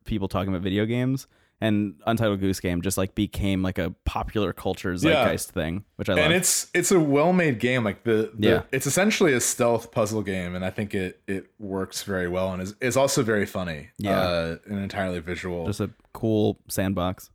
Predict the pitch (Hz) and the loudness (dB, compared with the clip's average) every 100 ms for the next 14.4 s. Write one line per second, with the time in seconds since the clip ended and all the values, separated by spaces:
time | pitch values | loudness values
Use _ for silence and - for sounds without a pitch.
0 | - 160 151 170 156 - 156 131 131 127 | -4 0 2 2 2 2 2 2 2 2
1 | 120 117 110 98 92 - 92 78 - - | 0 -2 -2 -2 -2 -4 -6 -4 -6 0
2 | 123 117 95 113 143 131 160 170 - 175 | 4 4 4 2 2 2 2 0 2 2
3 | 143 156 147 127 120 - 113 117 113 117 | 4 4 4 4 2 0 0 2 2 2
4 | 117 - 143 139 - 147 127 127 113 110 | 0 -2 0 2 0 2 2 4 4 2
5 | 107 104 104 104 95 104 - 104 98 98 | 2 0 -2 -2 -2 -4 -4 -4 -2 -2
6 | 101 - - 113 98 92 95 - 110 110 | -2 -4 -2 -2 -2 -4 -8 -6 -2 2
7 | 113 117 127 135 120 87 104 107 98 92 | 2 2 2 2 2 0 0 2 0 -2
8 | 87 82 _ - 104 98 92 92 - 104 | -6 -10 _ -6 -4 -4 -6 -8 -2 0
9 | 107 110 113 110 107 - _ 127 127 123 | 2 0 0 0 0 -4 _ 0 2 0
10 | - 147 147 139 135 120 107 110 107 98 | 0 4 4 4 4 2 2 2 2 2
11 | - 95 90 90 90 95 90 107 98 101 | -2 -4 -4 -4 -6 -8 -6 -4 -2 -2
12 | 101 110 117 - 110 101 95 90 87 - | 0 0 0 0 -2 -2 -2 -4 -6 -10
13 | _ - 139 127 127 127 120 107 90 87 | _ -2 0 0 0 0 0 -2 -2 -4
14 | 80 76 - - | -6 -4 -4 -6